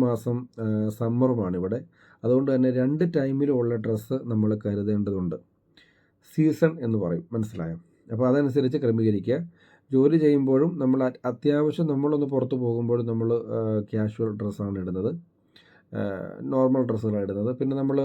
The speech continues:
പള്ളിയിൽ പോകുമ്പോൾ അല്ലെങ്കിൽ മറ്റ് ഫങ്ഷൻസ് ഒക്കെ പോകുമ്പോഴാണ്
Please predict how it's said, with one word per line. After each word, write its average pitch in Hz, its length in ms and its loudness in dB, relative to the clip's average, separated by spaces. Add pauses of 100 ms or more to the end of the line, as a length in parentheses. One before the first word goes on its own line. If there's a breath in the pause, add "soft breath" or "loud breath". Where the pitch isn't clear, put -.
(160)
പള്ളിയിൽ 123 340 0
പോകുമ്പോൾ 110 340 2 (600 soft breath)
അല്ലെങ്കിൽ 120 320 0
മറ്റ് 117 260 -4
ഫങ്ഷൻസ് 123 400 -4
ഒക്കെ 110 220 -2
പോകുമ്പോഴാണ് 107 480 2